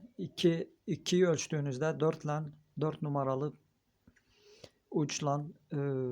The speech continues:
iki numaralı ucu ölçtüğünüzde yirmi ohm gibi bir değer okursunuz. Çünkü çift ısıtıcı vardır. Ama bunda, e, sadece tek ısıtıcı vardır. Sadece şu, e, iki ve üç numaralı u-, uçtan, e, yirmi ohm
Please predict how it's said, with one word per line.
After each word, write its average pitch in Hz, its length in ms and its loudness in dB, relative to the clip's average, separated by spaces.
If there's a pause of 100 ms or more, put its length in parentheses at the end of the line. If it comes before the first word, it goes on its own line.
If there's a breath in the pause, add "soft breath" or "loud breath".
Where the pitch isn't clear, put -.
(180)
iki 165 300 2
numaralı 151 520 2
ucu 156 360 0
ölçtüğünüzde 139 560 -2
yirmi 151 340 0
ohm 143 100 -2
gibi 135 280 -2
bir 147 120 -2
değer 139 200 2
okursunuz. 127 600 -4
Çünkü 143 300 -8
çift - 220 -4 (340)
ısıtıcı 143 480 -4
vardır. 127 440 -2 (960 soft breath)
Ama 165 320 2
bunda, 170 500 2
e, 165 180 4
sadece 175 500 4
tek 180 220 2
ısıtıcı 156 440 0
vardır. 156 420 0 (800)
Sadece 170 640 2
şu, 175 540 0
e, 151 220 -2
iki 170 340 -2
ve 160 120 0
üç 170 200 -2
numaralı 151 440 0
u-, 151 220 -4 (100)
uçtan, 160 840 -4
e, 139 260 -2
yirmi 135 360 -2
ohm 135 200 -2